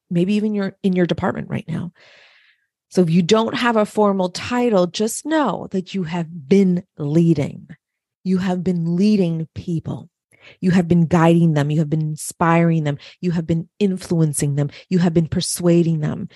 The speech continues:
You have used your, your skill of compassion. Some of you fall into the empathetic field.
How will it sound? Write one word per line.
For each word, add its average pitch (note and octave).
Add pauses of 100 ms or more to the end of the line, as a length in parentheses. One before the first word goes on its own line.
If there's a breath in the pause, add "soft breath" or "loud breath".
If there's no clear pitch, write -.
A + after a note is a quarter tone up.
(280 loud breath)
You F3
have E3
used F3+
your, E3+ (240 loud breath)
your F3
skill F#3+
of F3
compassion. E3+ (440 soft breath)
Some E3
of F3
you F#3
fall F#3
into F#3
the F3
empathetic G3
field. -